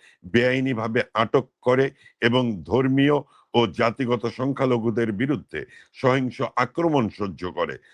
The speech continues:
ততক্ষণ পর্যন্ত অর্থনৈতিক প্রবৃদ্ধি বা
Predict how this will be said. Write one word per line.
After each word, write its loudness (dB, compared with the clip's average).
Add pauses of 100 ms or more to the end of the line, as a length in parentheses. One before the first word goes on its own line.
(200)
ততক্ষণ 2
পর্যন্ত -4 (420)
অর্থনৈতিক 0 (120)
প্রবৃদ্ধি 0 (340)
বা 2